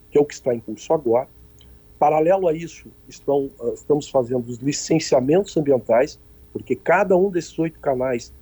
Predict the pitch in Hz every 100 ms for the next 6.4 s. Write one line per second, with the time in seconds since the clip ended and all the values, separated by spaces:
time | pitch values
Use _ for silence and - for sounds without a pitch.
0 | - - _ - 123 - - 123 110 -
1 | - - - 107 - 120 147 214 185 170
2 | 139 123 117 110 113 107 92 101 120 -
3 | - 117 110 104 113 107 - 139 156 117
4 | 123 123 - 87 85 113 - - - -
5 | - 120 160 160 135 135 - 117 113 156
6 | 147 - 113 139